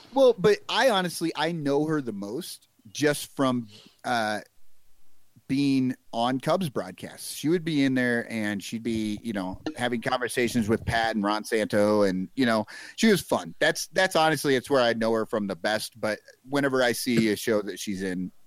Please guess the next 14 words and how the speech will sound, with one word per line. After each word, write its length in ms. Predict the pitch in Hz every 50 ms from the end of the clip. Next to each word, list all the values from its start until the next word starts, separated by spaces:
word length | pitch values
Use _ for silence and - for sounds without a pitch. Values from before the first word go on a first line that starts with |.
| - _ _ _ _ _ _
it 80 | 120
always, 420 | 113 110 107 104 101 98 92 87 -
I 120 | - 113
don't 100 | 104 90
know, 160 | 87 85 82 - - -
I 100 | - 139
always 220 | 147 147 139 123 113
like 240 | 107 107 110 104
it, 100 | 104 92 _ _
I, 120 | 101 113 110 95 - _ _ -
for 120 | 127 113
some 240 | - - - 104 95 92
reason. 320 | 95 90 85 87 87 87 _ _ - - - - - - - _
Um, 400 | 117 120 120 113 104 92 87 -